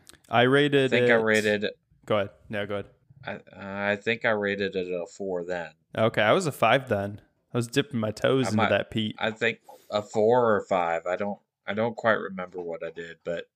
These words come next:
Speaker 2: I feel, I just feel like I would rate Wee Beastie above now having both.
Speaker 1: Hmm.
Speaker 2: So my,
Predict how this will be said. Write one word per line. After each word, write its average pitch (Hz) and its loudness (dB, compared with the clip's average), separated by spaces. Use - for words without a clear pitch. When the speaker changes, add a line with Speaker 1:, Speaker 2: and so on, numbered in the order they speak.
Speaker 2:
I 113 2
feel, 156 2
I 120 6
just 160 0
feel 156 0
like 120 4
I 107 4
would 113 0
rate 107 0
Wee 98 -8
Beastie 101 -6
above 90 -2
now 92 -6
having 92 -2
both. 80 -14
Speaker 1:
Hmm. 226 -10
Speaker 2:
So 110 -4
my, 107 2